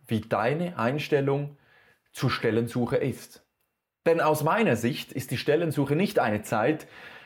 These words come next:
in der wir ins Casino gehen können und ein bisschen Poker spielen, schauen, wo das Glück zu uns findet und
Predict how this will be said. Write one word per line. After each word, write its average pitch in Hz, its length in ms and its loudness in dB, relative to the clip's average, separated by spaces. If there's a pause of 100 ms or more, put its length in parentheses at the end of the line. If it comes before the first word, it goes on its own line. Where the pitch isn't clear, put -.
in 147 160 0
der 151 240 4
wir 147 320 4
ins 151 240 0
Casino 160 460 4
gehen 120 240 4
können 117 360 2
und 135 160 2
ein 139 140 2
bisschen 151 340 0
Poker 175 360 2
spielen, 143 580 0 (140)
schauen, 147 480 2
wo 208 180 4
das - 260 0
Glück 185 360 0 (200)
zu 160 200 2
uns 180 280 4
findet 113 520 0
und 151 260 4